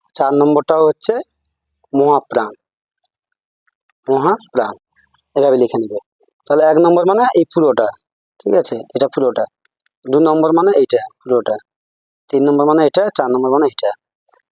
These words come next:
তাহলে দেখো এখানে অনেকে দেখো ভুল করে কি, ধয় হস্য বা তয় হস্যকে এপাশে তয় হস্যইকার বা এপাশে ধয় হস্য লিখে, এইভাবে লিখলে হবে না। যেহেতু বলছে নিচের শব্দগুলো থেকে অল্প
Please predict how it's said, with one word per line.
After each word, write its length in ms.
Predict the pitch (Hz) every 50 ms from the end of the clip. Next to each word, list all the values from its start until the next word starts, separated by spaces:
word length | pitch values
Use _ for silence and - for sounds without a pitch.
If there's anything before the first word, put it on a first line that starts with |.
| _ -
তাহলে 160 | 143 156 170
দেখো 240 | 175 175 160 - 170 190 - 180
এখানে 260 | 160 - 175 170 165
অনেকে 300 | 160 160 160 180 170 180
দেখো 240 | 175 180 170 - 190 196 185 - - _ _ _ _ _ _ _ _ _ _ _ -
ভুল 300 | 156 147 131 139 160 175 165
করে 220 | 185 190 202 202
কি, 160 | 175 - 160 165 - _ _ _ _ _ _ _ _ _
ধয় 280 | - 139 147 147 160 170
হস্য 240 | 170 175 160 - - 220
বা 160 | 214 202 185 - -
তয় 180 | 180 165 165 165
হস্যকে 360 | 170 165 - - 185 - 214 220 - - - _ -
এপাশে 340 | 160 160 170 160 - - 175 165
তয় 220 | - 170 156 156 160
হস্যইকার 420 | 165 151 - 180 180 - 247 247 214
বা 80 | 196 175
এপাশে 280 | 160 143 160 147 - 170
ধয় 180 | 143 147 143 147
হস্য 140 | 147 - - 151
লিখে, 200 | 139 131 135 147
এইভাবে 240 | 147 139 165 165 170
লিখলে 220 | 156 156 165 156 143
হবে 180 | 135 - - -
না। 60 | - - _ _ - - _ _ _ 139
যেহেতু 280 | 135 151 160 160 185 175
বলছে 360 | 160 170 165 156 - - 208 196
নিচের 340 | 180 165 151 - - 180 160
শব্দগুলো 480 | - - 151 139 143 143 156 156 170 165
থেকে 220 | - 170 165 196
অল্প 240 | 180 156 143 139